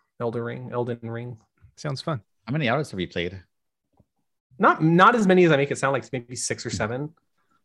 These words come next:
Speaker 3: Yeah.
Speaker 1: But I mean, it's since yesterday, so I've, I
Speaker 3: That's
Speaker 1: played, like,
Speaker 3: true.
Speaker 1: a couple hours yesterday, and I, today I did a good chunk.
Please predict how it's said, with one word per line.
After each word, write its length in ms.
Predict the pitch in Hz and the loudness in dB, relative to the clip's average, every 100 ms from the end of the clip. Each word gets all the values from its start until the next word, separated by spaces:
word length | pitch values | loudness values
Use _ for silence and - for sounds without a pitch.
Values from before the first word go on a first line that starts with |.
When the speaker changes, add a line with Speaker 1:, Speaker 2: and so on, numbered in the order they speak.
| - | -6
Speaker 3:
Yeah. 60 | - | 2
Speaker 1:
But 100 | 143 | 4
I 20 | |
mean, 380 | 139 127 117 - _ - | 4 2 -4 -8 _ -2
it's 200 | 233 220 | 2 4
since 160 | 190 170 | 4 4
yesterday, 480 | 165 - 135 110 107 | 2 2 -2 -2 -4
so 540 | - 117 113 110 - _ _ | -2 -2 -2 -8 -12 _ _
I've, 200 | 139 131 - | -6 -6 -4
I 120 | 139 | -2
Speaker 3:
That's 100 | 143 | 0
Speaker 1:
played, 140 | 143 135 | 2 4
like, 140 | 101 | 2
Speaker 3:
true. 80 | 90 | 0
Speaker 1:
a 20 | |
couple 280 | 90 143 143 | -2 0 2
hours 520 | 139 139 143 139 - _ | 4 4 2 0 -4 _
yesterday, 560 | 135 127 - 139 135 135 | -4 -4 0 2 2 2
and 100 | 131 | 0
I, 140 | 123 123 - | -4 -6 -2
today 220 | 147 143 | 4 6
I 40 | 131 | 6
did 140 | 123 | 0
a 60 | 113 | -2
good 260 | 113 110 | -4 -4
chunk. 320 | - 113 113 | -6 -6 -8